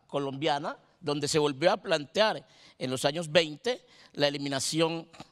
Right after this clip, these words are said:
de lo negro y la eliminación de lo indígena. Y creo que en ese momento que Manuel está naciendo, que está creciendo, le llegaron las,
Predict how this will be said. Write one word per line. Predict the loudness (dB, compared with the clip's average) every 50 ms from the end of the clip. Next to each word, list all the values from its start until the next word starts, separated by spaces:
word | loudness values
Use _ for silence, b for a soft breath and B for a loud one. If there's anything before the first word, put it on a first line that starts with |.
| _
de | -6 0 0 0
lo | 2 2
negro | 2 2 2 0 0 0 -2 -2
y | -2 -2
la | -2 -2
eliminación | -2 -2 -2 -2 -4 -2 -2 -2 0 0
de | 0 0
lo | 0
indígena. | -2 -4 -2 -2 0 0 -2 -4 -6 -10 -12 B B B B B B
Y | B -6 -4
creo | 2 4 4 4 4 0 -2 -6 -8 -12 _ b b b b b b b
que | -4 -2 -2
en | 0
ese | 0 0
momento | 0 2 0 0 -2 -2 -6 -4
que | -4 -4
Manuel | -4 -4 -2 -2 -2 -4
está | -2 0 -2 0
naciendo, | 0 0 0 2 2 2 2 0 -4 -4 -6 -6 -6 _ b b b b b b b b
que | -4 -4
está | 0 0 0 0
creciendo, | 0 -2 -4 -4 0 2 0 0 0 -2 -4 -4 -6 -6 B B B B B
le | -2 -2 -2 0
llegaron | 0 2 2 2 2 2 0 -4 -6 -10 -14 _ _ _ _
las, | -8 -4 -2 -2 -2 -2 -4 -6 -10 -18 -20